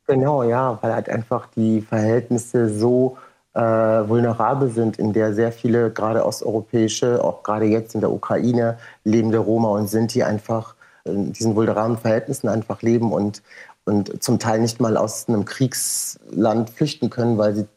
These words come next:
keine Dokumente haben oder keine Geburtsurkunden haben, um sich, äh, quasi auszuweisen als UkrainerInnen. Ja, also die Sorge ist schon sehr groß da. Die größte Sorge, die ich eigentlich habe, ist, dass unsere Sprache verschwindet. Denn wenn unsere Sprache verschwindet, unser Romanisch verschwindet,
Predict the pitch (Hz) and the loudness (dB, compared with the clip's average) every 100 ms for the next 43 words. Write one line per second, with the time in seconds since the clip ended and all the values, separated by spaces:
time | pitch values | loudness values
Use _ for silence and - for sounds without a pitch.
0 | _ - 110 104 107 113 107 120 123 123 | _ -6 -2 0 -2 0 2 2 0 -2
1 | 110 101 117 110 104 104 104 104 98 120 | 0 0 0 0 -2 -2 -2 0 0 -4
2 | - - 113 110 101 104 110 110 - - | -4 -6 -4 -2 -2 0 -2 -4 -8 -20
3 | _ 104 104 104 - - 104 101 101 110 | _ -4 -2 -4 -6 -4 -2 -2 -2 -2
4 | 101 107 101 113 - 110 107 107 - - | 0 0 0 -2 -4 -2 0 0 -2 -4
5 | - 107 - 101 123 113 - 117 107 113 | -6 -6 -2 0 2 2 2 2 0 -2
6 | _ _ _ _ 139 135 175 - 127 127 | _ _ _ _ 2 4 2 2 0 0
7 | 131 143 143 147 131 - 135 127 135 - | 2 2 4 2 0 0 0 2 0 2
8 | 135 131 143 143 147 120 143 147 143 127 | 0 0 0 0 -2 0 0 0 0 2
9 | 135 131 131 - 113 120 131 127 135 127 | 2 2 0 0 0 2 0 0 -2 0
10 | 120 - 120 - 117 113 117 - 117 120 | -2 -2 -4 -2 -2 -2 -4 -4 -2 -2
11 | 123 113 110 107 104 101 - - _ _ | -4 -6 -4 -2 -2 -4 -6 -16 _ _
12 | _ 110 110 117 120 113 120 - 127 135 | _ 0 2 2 0 0 -2 -2 -2 -2
13 | 131 - 120 - 131 120 92 110 117 110 | -4 -6 -4 0 0 0 0 -2 0 0
14 | 127 120 113 - 113 - 123 113 123 - | 0 -2 -2 -4 -4 -2 0 0 -2 -6